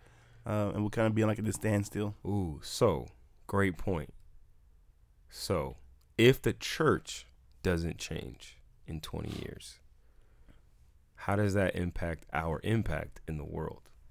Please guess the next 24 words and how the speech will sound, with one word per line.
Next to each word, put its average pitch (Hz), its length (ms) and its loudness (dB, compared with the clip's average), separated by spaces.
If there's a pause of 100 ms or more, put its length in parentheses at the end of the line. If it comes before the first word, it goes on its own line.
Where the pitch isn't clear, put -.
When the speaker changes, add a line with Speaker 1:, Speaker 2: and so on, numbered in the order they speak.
(440)
Speaker 2:
in - 120 -8
twenty - 320 -8
years? - 340 -14 (320)
Given 113 380 6 (140)
all 110 280 12
the 135 140 8
different 117 420 4
things 110 220 2
that 95 140 2
we 98 160 0
see 98 260 -2
right 85 280 0
now, 78 280 -6 (160)
Speaker 1:
Hmm. 113 200 0 (260)
Speaker 2:
whether 90 240 0
it's 78 120 -4
politics, 104 960 0 (680)
um, 78 360 -4
the 80 160 -6
L 98 100 2
G 95 120 -2
B 90 160 -2
T 104 500 0 (200)
stuff, - 680 0